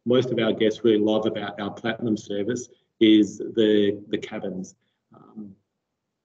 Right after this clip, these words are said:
comes in both a double and a twin service configuration. So here on your screen,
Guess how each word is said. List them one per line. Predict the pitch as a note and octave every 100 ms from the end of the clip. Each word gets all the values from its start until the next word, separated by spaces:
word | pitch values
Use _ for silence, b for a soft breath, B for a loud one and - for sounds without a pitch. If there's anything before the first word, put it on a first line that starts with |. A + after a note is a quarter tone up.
| _ _ _ C3+
comes | C3+ A#2
in | B2+ A#2
both | A#2+ B2 A#2+ A#2+
a | A#2 A2
double | B2 A#2 B2+ B2+ B2
and | A#2+ A2
a | G#2 G2+
twin | - D3+ D3+
service | D3 D3+ C3+
configuration. | - C3+ C3 C3 D3 C#3+ D3
So | - A#2+
here | A#2 A#2 - C#3
on | A#2+
your | G#2
screen, | - A#2 A2 G#2+